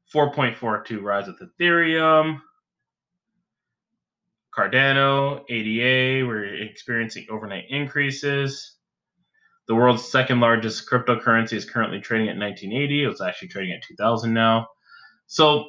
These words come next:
all this means is that we're looking like we're heading into more bullish territories. So what are my thoughts? Well, I guess you're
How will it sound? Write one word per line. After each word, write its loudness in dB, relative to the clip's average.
all 8
this 6
means 4
is 0
that 4
we're 6
looking 4
like 2
we're 0
heading 0
into -4
more -6
bullish -6
territories. -12
So 4
what 4
are 4
my 4
thoughts? -6
Well, -10
I -18
guess -4
you're -8